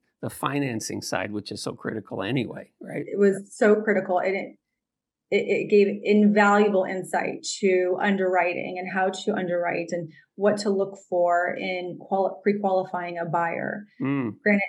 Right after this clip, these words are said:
Speaker 2: it was subprime, so all you needed was a pulse to get a loan.
Speaker 1: Mm-hmm.
Speaker 2: But it was, regardless, it was still, it was invaluable knowledge.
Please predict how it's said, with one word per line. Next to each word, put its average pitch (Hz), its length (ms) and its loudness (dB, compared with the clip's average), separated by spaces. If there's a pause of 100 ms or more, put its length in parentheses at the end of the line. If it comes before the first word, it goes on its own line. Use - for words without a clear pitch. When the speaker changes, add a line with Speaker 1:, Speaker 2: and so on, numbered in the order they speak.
Speaker 2:
it 202 60 0
was 190 140 -4
subprime, 190 560 -2
so 180 640 -2
all 190 180 4
you 190 140 0
needed 185 220 -4
was 175 100 -4
a 175 60 -4
pulse 196 460 -6
to - 80 -4
get 170 200 0
a 185 60 0
loan. 196 380 -2 (300)
Speaker 1:
Mm-hmm. 139 200 -4
Speaker 2:
But 190 460 4 (340)
it 196 180 6
was, 180 720 2 (400)
regardless, 190 600 2
it 180 60 0
was 175 160 -2
still, 175 360 0
it 190 60 0
was 170 180 -4
invaluable 170 480 -4
knowledge. - 400 -10